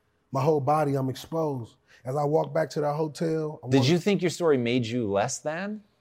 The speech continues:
Speaker 2: Is that, what, what were you thinking about yourself?
Speaker 1: It made me realize how many people was gone. It's like the movie Life. You remember the movie At the End of Life with Eddie Murphy and, um, Martin? All those men start to disappear.
Speaker 2: Mm.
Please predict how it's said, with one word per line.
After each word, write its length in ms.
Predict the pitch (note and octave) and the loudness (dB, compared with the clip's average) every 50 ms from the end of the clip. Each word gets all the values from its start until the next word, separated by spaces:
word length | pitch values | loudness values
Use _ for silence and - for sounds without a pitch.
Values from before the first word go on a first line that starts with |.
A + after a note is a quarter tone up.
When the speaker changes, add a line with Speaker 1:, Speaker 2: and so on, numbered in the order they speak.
| _ - | _ -6
Speaker 2:
Is 160 | G#2+ G#2 F#2 | -4 0 2
that, 260 | A#2+ C#3 A#2 A2+ - | 4 4 4 2 2
what, 220 | A#2+ A#2+ C#3 D#3 F3 | 2 4 4 4 4
what 320 | F3+ D3 C3 C3 D3 D#3+ | 0 -4 0 2 2 4
were 80 | F3+ F3 | 4 4
you 100 | E3+ C#3 | 2 2
thinking 400 | - - - D3 C3+ - B2 A2 | 0 -2 -2 -2 -2 -2 -4 -2
about 220 | G2+ F2+ F2+ E2 | 0 0 0 0
yourself? 400 | - E2+ D#2+ - E2+ F2 E2+ F2+ - | -2 -6 -12 -12 -12 -12 -12 -8 -6
Speaker 1:
It 80 | B2+ | -6
made 160 | C3 C#3+ C#3 | -4 -2 -2
me 80 | C#3 C#3 | -2 -2
realize 540 | C#3 C#3+ D3+ D#3 D3+ D3 C#3+ C3 C3 B2+ A2+ | -2 -2 -2 0 0 -2 -2 -4 -6 -6 -6
how 100 | A#2+ A#2+ | -8 -6
many 220 | A#2+ A#2+ A#2+ A#2+ | -6 -6 -8 -8
people 300 | A#2 - C3 A#2+ A#2 A#2 A#2+ | -8 -10 -10 -10 -10 -12 -12
was 100 | A#2 G#2+ | -12 -12
gone. 360 | A2 B2+ B2+ B2+ A#2 G#2+ G2+ _ _ _ _ _ _ _ _ _ _ _ _ _ _ _ _ _ _ _ _ _ _ _ _ _ _ _ _ _ _ _ _ _ _ _ _ _ _ _ _ _ _ _ _ _ _ - | -10 -10 -8 -8 -10 -10 -14 _ _ _ _ _ _ _ _ _ _ _ _ _ _ _ _ _ _ _ _ _ _ _ _ _ _ _ _ _ _ _ _ _ _ _ _ _ _ _ _ _ _ _ _ _ _ -8
It's 140 | C#3 B2+ - | -4 0 0
like 160 | F3 D#3 - | 0 0 0
the 80 | D3+ C#3 | 0 0
movie 280 | D3 D#3 D#3 D3 D#3 D3 | 2 2 2 0 0 2
Life. 400 | D#3 D#3+ D#3 C3 A#2 - - - _ _ | 2 2 2 2 -2 -6 -12 -18 _ _
You 120 | A#2+ C3 C#3 | -4 0 2
remember 240 | C#3+ D3 C#3+ C#3+ C#3 | 2 4 4 2 2
the 40 | C#3 | 2
movie 260 | C#3 D3 D3 C#3+ D3 | 2 0 0 0 -2
At 80 | C#3+ C3 | -2 -2
the 80 | C3 C#3 | -2 0
End 100 | C#3+ C#3+ | 0 0
of 60 | C#3 | 2
Life 180 | D3 D3 C#3 | 2 0 0
with 120 | C3 C#3 C#3 | 0 -2 -2
Eddie 140 | C#3+ C#3 C#3 | -2 -2 -2
Murphy 400 | C#3 C#3+ C#3+ C#3 C#3 C#3+ C#3 C#3 | -2 -2 -2 -2 -4 -4 -4 -4
and, 120 | C3+ C#3 | -4 -4
um, 420 | C3+ C#3 C#3 C#3 C#3 C3+ C3+ C3+ A#2 | -4 -6 -6 -6 -6 -6 -8 -6 -2
Martin? 380 | C3 C#3+ C#3+ D3 D3 C#3 C#3 C#3+ - - _ _ _ - | 0 2 2 2 0 -2 -6 -6 -10 -16 _ _ _ -4
All 200 | B2+ C#3 C#3 C#3 | 0 2 2 2
those 160 | C#3 C3+ C3 | 2 2 2
men 220 | C#3 C#3 C#3+ C#3+ C3+ | 2 2 0 0 -2
start 200 | C#3 D3+ C#3+ B2 | -2 -2 -4 -4
to 40 | B2+ | -4
disappear. 640 | B2 B2 C#3+ - - C3 - D#3 D#3 D3+ D3+ D3+ - F#2+ | -6 -6 -6 -6 -8 -8 -6 -4 -4 -4 -4 -6 -10 -10
Speaker 2:
Mm. 260 | F2 E2+ E2 D#2+ D#2+ | -10 -10 -10 -10 -12